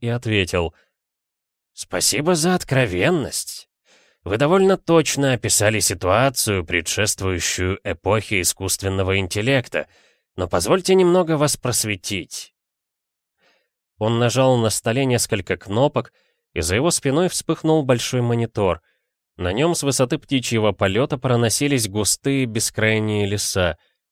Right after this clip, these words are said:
Камера пошла вниз, стали видны огромные стада оленей и буйволов —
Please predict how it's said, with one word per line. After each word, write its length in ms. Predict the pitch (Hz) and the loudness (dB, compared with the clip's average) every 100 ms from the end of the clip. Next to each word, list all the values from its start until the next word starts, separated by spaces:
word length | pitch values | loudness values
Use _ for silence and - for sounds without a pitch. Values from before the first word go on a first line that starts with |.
| _ _ | _ _
Камера 380 | - 120 110 101 | 0 2 4 2
пошла 440 | 104 90 104 98 | 0 -2 0 0
вниз, 560 | 82 90 107 127 - - | 0 -2 -2 -2 -4 -10
стали 380 | - - 123 123 | -14 -6 -2 -2
видны 560 | 98 101 90 107 131 | -2 -4 -4 -2 0
огромные 560 | 117 90 101 113 104 98 | 0 0 0 0 0 0
стада 580 | - - 101 92 110 101 | -2 -2 -4 0 2 2
оленей 560 | 98 113 120 110 104 | 0 0 0 0 -2
и 180 | - 107 | -4 -8
буйволов — 720 | 87 82 120 127 113 110 98 | -8 -2 0 2 4 4 2